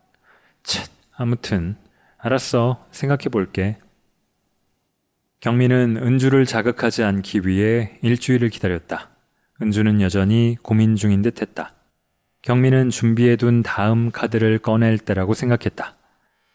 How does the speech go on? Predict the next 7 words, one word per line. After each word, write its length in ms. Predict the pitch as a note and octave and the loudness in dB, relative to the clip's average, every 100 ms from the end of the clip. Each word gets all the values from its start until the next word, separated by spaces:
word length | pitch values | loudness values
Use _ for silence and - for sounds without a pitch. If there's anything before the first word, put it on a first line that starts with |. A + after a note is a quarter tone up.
| _ | _
제삼자에게 840 | - A2 - C3 B2+ A#2+ A2+ B2 B2 | -2 -2 0 0 2 2 4 2 0
도움을 440 | - A2 A#2 A#2 | 0 2 4 4
요청하는 440 | G#2 - G#2 A2 A#2 | 2 0 0 2 0
것이었다. 500 | G2+ - D#2 - - _ _ _ _ _ _ _ _ | -2 -4 -8 -10 -14 _ _ _ _ _ _ _ _
경민은 460 | - B2+ C3 C3 A#2 | 0 2 4 4 2
자신의 420 | - G#2+ C3 B2 | -2 -2 0 0
친구이자 960 | - C3+ B2+ A#2+ A2+ - A#2+ B2 A#2+ | 0 -2 2 4 2 2 2 2 0